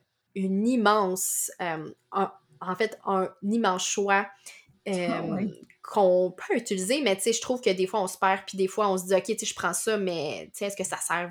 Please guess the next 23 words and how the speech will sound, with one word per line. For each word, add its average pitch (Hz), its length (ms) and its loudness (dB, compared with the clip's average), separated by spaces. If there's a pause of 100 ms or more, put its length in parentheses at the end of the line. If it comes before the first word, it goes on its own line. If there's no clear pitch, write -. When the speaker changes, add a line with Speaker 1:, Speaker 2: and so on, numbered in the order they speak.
Speaker 1:
vraiment - 200 -10
à 185 60 -4
quelque - 220 -12
chose ? » 220 360 0 (400)
Euh, 143 400 -8 (240)
dans 180 160 -6
ce - 80 -12
cas-là, 170 240 -6
euh, 170 300 -4 (180)
ouais, - 100 -8 (260)
dans 170 80 -8
ce - 80 -8
cas-là, 185 140 -6
je 185 60 -8
trouve 190 280 -8 (160)
que 170 340 -4
tes - 260 -10
conseils 180 380 -6
sont, 160 340 -4
euh, 135 60 -12 (920)
sont - 220 0
les 190 120 2
bienvenus. 190 600 0